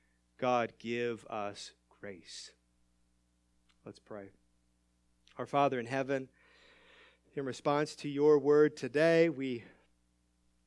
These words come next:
we turn our attention now to, to grace, to the sacrificial death of your Son.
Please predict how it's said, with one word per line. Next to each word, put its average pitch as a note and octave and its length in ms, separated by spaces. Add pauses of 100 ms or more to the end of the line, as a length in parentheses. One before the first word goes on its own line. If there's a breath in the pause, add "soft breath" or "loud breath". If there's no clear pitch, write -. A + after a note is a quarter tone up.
(300)
we C3+ 160
turn D#3 260
our C#3+ 120
attention D3 500
now C#3 380
to, C3 420 (960)
to A#2+ 140
grace, B2 580 (140)
to D3 80
the A#2+ 100
sacrificial D3 1000
death C#3 600 (580 soft breath)
of A#2 180
your D3 220
Son. A2+ 440